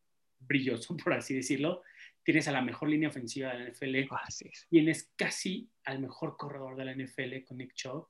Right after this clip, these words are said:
Speaker 1: O
Speaker 2: Tienes el mejor, la mejor dupla, el mejor
Speaker 1: Tándem.
Speaker 2: tándem.
Speaker 1: Sí, el tándem sí, y, y Nick Chubb yo creo que es de lo mejor. O sea,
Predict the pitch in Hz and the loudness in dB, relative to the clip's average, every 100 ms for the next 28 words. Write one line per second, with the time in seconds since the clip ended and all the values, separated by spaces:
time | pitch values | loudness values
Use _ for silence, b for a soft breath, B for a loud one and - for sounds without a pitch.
0 | _ 131 123 123 - 175 196 208 190 147 | _ -6 -4 -4 4 10 12 12 10 10
1 | 170 156 123 131 131 143 127 101 - _ | 10 10 6 6 6 6 4 4 0 _
2 | _ _ _ _ _ - 113 113 135 143 | _ _ _ _ _ -6 -2 2 6 6
3 | 127 113 110 _ _ - - 196 - 214 | 6 4 -6 _ _ -2 6 6 8 6
4 | 240 226 - 202 262 - - 175 185 160 | 6 4 4 4 4 2 -4 -4 -2 2
5 | 165 175 - 165 175 - 185 170 123 117 | 2 2 -4 -2 -4 -4 -2 0 -2 -4
6 | 135 135 - 131 135 | -6 -6 -2 -2 -2